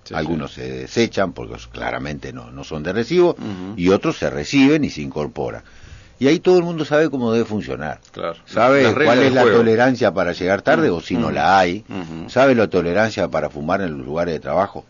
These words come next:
Speaker 2: o si no la hay.
Speaker 1: Ujú.
Speaker 2: Y ahí están las reglas del juego, claro.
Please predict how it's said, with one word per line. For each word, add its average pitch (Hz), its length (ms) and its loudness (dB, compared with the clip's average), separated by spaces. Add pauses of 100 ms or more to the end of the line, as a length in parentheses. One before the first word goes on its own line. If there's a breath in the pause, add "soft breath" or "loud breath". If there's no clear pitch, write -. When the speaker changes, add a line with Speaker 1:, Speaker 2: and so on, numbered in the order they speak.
(120)
Speaker 2:
o 67 100 -12
si 80 140 -12
no 80 140 -6
la 67 280 0
hay. 80 180 0
Speaker 1:
Ujú. 87 460 -12 (220 loud breath)
Speaker 2:
Y 113 80 0
ahí 139 100 4
están 160 220 2
las 127 140 2
reglas 135 200 4
del 92 60 2
juego, 98 240 0
claro. 65 240 -10